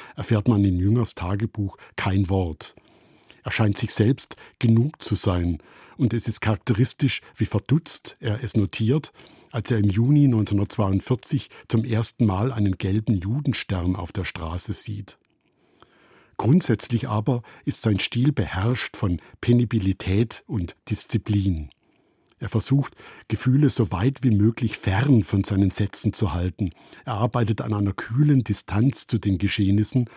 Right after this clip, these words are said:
und angesichts barbarischer Kriegsereignisse, von Bombenabwürfen und von verstummelten Toten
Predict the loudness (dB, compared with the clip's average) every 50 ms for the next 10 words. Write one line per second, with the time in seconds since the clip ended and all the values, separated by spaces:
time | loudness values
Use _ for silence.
0 | -20 -20 -20 -20 -20 -20 -12 -2 2 2 4 4 4 4 4 2 0 0 -2 -2
1 | -2 -2 0 -2 -2 -2 -2 -2 -2 0 0 0 0 0 -2 -2 0 -4 -2 0
2 | 0 0 0 0 0 0 -4 -2 0 2 2 2 2 0 -2 -2 -4 _ -20 -20
3 | -20 -12 -4 -2 -2 -2 2 4 4 6 6 4 4 0 -2 0 -2 -8 -6 -2
4 | 0 2 2 2 0 0 -2 -2 -2 -2 -2 -2 -2 0 -2 -4 -2 0 2 2
5 | 2 2 0 0 -2 -2 0 2 2 4 2 2 2 0 0 0